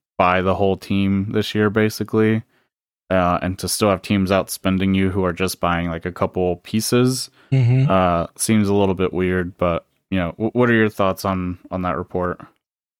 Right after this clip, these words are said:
Speaker 2: Um, I mean, I gue-, I guess it kinda makes sense. Like, think about it from a player's perspective. You know, if you're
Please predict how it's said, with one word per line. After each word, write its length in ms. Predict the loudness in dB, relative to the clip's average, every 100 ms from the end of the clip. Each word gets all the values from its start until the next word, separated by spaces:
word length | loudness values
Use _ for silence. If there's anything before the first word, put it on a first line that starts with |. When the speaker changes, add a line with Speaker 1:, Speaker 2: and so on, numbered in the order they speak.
| -4
Speaker 2:
Um, 920 | 0 2 2 2 2 2 2 0 -2 _ _
I 60 | -2
mean, 560 | 0 2 0 -2 -6 _ _ _ _ _ _ _ _ _ -4
I 60 |
gue-, 220 | -2 -2 0
I 80 | 0
guess 260 | 2 0
it 100 | -2
kinda 200 | 0 0
makes 260 | 2 0 0
sense. 380 | 0 0 0 0
Like, 280 | 0 -2 -6 _ _ _ _ _ _ _ _ _ _ -2
think 140 | 0
about 260 | 2 2 0
it 100 | -2
from 200 | 0 0
a 60 |
player's 400 | 0 0 0 0
perspective. 800 | -2 -2 0 -2 0 0 2 2
You 100 | 2
know, 220 | 2 2 0
if 160 | -2
you're 340 | -2 0 -2